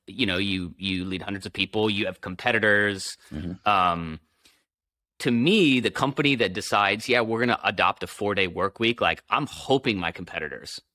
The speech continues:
Speaker 1: wanna start adopting a four, a four-day work week, right? Like, anyone in this, in this environment that takes their foot off the gas,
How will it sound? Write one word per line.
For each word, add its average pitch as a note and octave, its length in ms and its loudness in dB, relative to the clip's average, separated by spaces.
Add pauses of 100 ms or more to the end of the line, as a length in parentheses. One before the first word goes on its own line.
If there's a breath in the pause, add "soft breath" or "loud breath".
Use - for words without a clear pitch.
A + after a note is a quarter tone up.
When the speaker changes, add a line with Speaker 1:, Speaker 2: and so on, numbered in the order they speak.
(200)
Speaker 1:
wanna F#2 320 -2
start D#2 260 0
adopting D2+ 380 -2
a D#2+ 40 -8
four, C#2 360 -6
a F2+ 60 -10
four-day E2+ 300 -2
work D#2+ 200 -8
week, D#2+ 180 -8
right? A#2+ 280 2
Like, G#2+ 280 0 (640)
anyone F#3 460 4
in B2 220 2
this, A#2+ 200 2 (120)
in G#2+ 180 0
this A2 200 -2
environment F#2+ 640 2
that F2 160 0 (460)
takes - 260 -4
their E2+ 120 -4
foot - 280 -2
off E2+ 180 2
the D#2+ 80 -6
gas, D#2+ 640 0